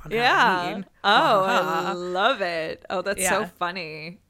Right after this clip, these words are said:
Speaker 2: I love
Speaker 1: So
Speaker 2: that.
Speaker 1: she gets kinda, like, spooky about it now because Rory has, like, introduced this idea to her.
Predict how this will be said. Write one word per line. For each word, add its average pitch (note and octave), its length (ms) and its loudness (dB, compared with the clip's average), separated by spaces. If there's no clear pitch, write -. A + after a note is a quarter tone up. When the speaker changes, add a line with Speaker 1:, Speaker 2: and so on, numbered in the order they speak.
Speaker 2:
I F#3 80 -2
love E3 220 -8
Speaker 1:
So G#3+ 80 -6
Speaker 2:
that. F3+ 140 -2
Speaker 1:
she F#3 100 -6
gets F3 220 -10
kinda, F3 220 -8
like, D#3+ 180 -12
spooky A#3+ 420 -8
about E3+ 220 -4
it D#3+ 100 -6
now E3 240 -4
because F3+ 400 -8
Rory F#3 300 -4
has, E3+ 260 -8
like, E3+ 300 -10
introduced F#3 500 -10
this E3+ 160 -12
idea F3 300 -10
to F#3+ 60 -10
her. D#3 260 -14